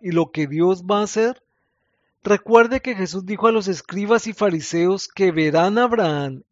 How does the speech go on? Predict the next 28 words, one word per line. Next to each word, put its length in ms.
a 120
Isaac 600
y 120
Jacob 500
en 200
el 160
reino 440
de 120
Dios, 440
y 160
ustedes 600
mismos 600
estarán 560
por 240
fuera. 480
¿Por 220
qué? 280
A 180
causa 540
de 120
su 160
pecado, 680
de 160
su 140
satanismo, 840
de 200
su 540
autojusticia. 1040